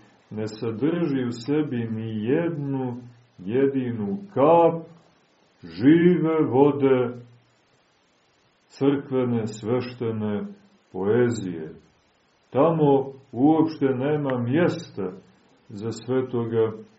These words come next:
Jovana Damaskina, koji je obrazovao, koji je u velikoj mjeri vaspitao, koji je u velikoj mjeri uticao na našeg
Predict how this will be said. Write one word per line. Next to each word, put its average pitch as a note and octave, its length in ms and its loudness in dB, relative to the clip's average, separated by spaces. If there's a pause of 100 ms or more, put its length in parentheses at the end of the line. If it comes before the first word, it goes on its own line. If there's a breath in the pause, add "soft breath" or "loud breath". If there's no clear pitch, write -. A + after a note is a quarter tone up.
(140)
Jovana G#2+ 680 -2
Damaskina, G#2 1000 -4 (1400)
koji C#3 340 6
je C#3+ 420 6 (1160)
obrazovao, B2 1040 2
koji B2 280 2
je A#2+ 420 2 (160)
u G2+ 100 -6
velikoj B2+ 580 2
mjeri A#2+ 520 2 (520)
vaspitao, C3+ 1080 4
koji B2+ 160 0
je B2+ 60 2
u B2 180 0
velikoj C#3 500 4
mjeri C#3 300 2
uticao C#3 560 0
na A#2+ 160 -2
našeg A#2+ 500 -4